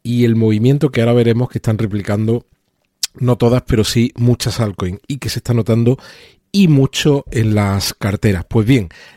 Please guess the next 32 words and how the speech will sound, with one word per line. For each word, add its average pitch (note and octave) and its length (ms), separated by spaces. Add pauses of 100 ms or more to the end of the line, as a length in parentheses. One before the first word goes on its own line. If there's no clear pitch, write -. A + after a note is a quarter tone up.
la B2 180
que A#2+ 140
invertí A#2 380
en G#2+ 60
julio G#2 420
del F#2+ 160
dos G2+ 120
mil A2+ 200
veintitrés, G#2 600
en A#2+ 140
la A2+ 80
que G#2+ 140
comparto G#2 480
en G#2 80
esa A2+ 160
masterclass, D#3+ 640 (600)
hoy C#3+ 260
a G#2+ 60
las G#2 160
doce D3 300
de B2+ 60
la A#2 120
noche C#3 580
deja C3+ 720
de G2+ 220
estar - 480 (140)
disponible. G#2 720
Así F2+ 220
que F2+ 100
si F2+ 140
estás G#2+ 220
interesado, D#3 600